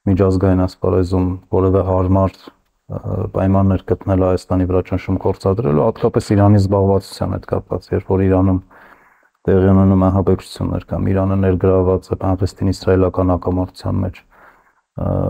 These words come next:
պիտի փորձի որոշակիորեն պատասխան հարվածացնել ահաբեկչության հետ կապված, այսինքն նաև արտաքին քաղաքական ոլորտում բավականին մեծ զբաղվածություն ունի։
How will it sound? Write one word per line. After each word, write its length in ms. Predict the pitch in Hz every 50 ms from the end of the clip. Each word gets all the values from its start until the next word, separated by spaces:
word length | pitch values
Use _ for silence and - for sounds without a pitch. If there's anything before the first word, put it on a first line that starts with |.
| 98 98
պիտի 260 | - 104 98 - 104
փորձի 440 | - - 104 98 - - - 104 95
որոշակիորեն 880 | 95 98 98 98 - - 98 95 95 - - 98 95 98 95 98 98 95 95 -
պատասխան 600 | - 95 98 95 - 101 - - 104 101 92 92
հարվածացնել 760 | 92 92 90 90 - - 92 92 - - - - 95 92 90
ահաբեկչության 640 | 90 90 95 92 90 85 - - - - 90 95 95
հետ 80 | - -
կապված, 360 | - 95 - - 95 - -
այսինքն 320 | - 87 - - 98 98 101
նաև 220 | 98 98 95 98
արտաքին 420 | 95 - - 98 - - 101 92
քաղաքական 400 | - 92 87 85 - - 95 92
ոլորտում 460 | 90 92 95 95 92 - - 110 104 95
բավականին 560 | 92 92 92 95 - - 95 95 95 95 98
մեծ 160 | 95 92 -
զբաղվածություն 720 | - - 98 95 92 95 101 101 - - - - - 107 104
ունի։ 220 | 120 139 147 151